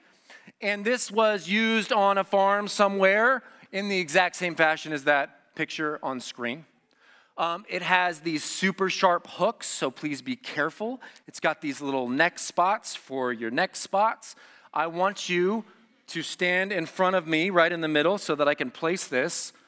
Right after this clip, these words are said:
on your neck. And can you stand up a little m-, no? All right. And on your neck. You're gonna lean forward, and you can use your hands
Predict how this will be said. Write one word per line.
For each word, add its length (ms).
on 280
your 160
neck. 380
And 440
can 120
you 60
stand 340
up 200
a 40
little 220
m-, 320
no? 320
All 80
right. 220
And 160
on 260
your 100
neck. 380
You're 100
gonna 140
lean 160
forward, 680
and 160
you 120
can 160
use 180
your 120
hands 600